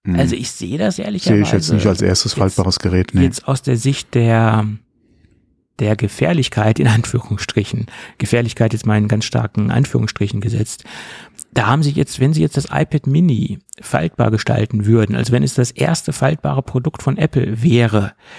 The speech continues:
Speaker 2: hätten sie nicht so viel Risiko, was sie eingehen müssten. Das ist sowieso ein Nischenprodukt, das Mini. Das wird sowieso relativ
Speaker 1: Boah, g-, nee, nee, halt mit Nische brauchst du gar nicht kommen. Wenn, e-,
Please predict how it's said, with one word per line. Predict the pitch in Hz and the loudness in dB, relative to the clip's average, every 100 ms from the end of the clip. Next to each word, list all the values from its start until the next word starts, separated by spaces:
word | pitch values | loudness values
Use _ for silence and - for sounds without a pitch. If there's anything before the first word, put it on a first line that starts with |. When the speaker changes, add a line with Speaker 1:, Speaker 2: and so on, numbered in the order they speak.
| - - _ | -20 -20 _
Speaker 2:
hätten | - 123 143 | -4 -2 0
sie | 123 131 131 127 - - | 2 2 4 2 -2 -6
nicht | - 127 131 - | -2 0 0 -2
so | 123 | -2
viel | - 127 127 123 - - _ | 0 2 4 4 0 -6 _
Risiko, | 117 139 180 160 - 107 | -2 2 4 2 2 2
was | 107 | 2
sie | - | 0
eingehen | 107 104 107 107 107 | 0 0 2 0 0
müssten. | 101 95 - - - | 0 -2 -4 -8 -8
Das | 110 120 | -6 -4
ist | - _ _ | -6 _ _
sowieso | - 117 110 104 147 | -2 0 2 2 2
ein | 123 123 | 2 2
Nischenprodukt, | 123 160 185 170 165 190 185 | 4 2 0 0 0 0 0
das | 165 - | -2 2
Mini. | 165 190 226 - - - - - - - - | 4 4 2 -2 -16 -16 -16 -18 -20 -20 -16
Das | 151 127 120 | -4 -2 0
wird | 139 | 0
sowieso | 143 131 120 131 | 0 0 2 2
relativ | 120 123 120 123 | 4 2 0 2
Speaker 1:
Boah, | 127 127 117 | 4 4 2
g-, | 113 - | -2 2
nee, | 147 | 4
nee, | 139 113 - | 4 2 -2
halt | - 113 | -2 0
mit | 117 | 2
Nische | 120 165 160 | 2 0 0
brauchst | 131 143 | -2 0
du | 135 | 2
gar | 120 | 2
nicht | 120 - | 0 0
kommen. | 127 107 | 0 2
Wenn, | 101 104 | 2 0
e-, | - | -4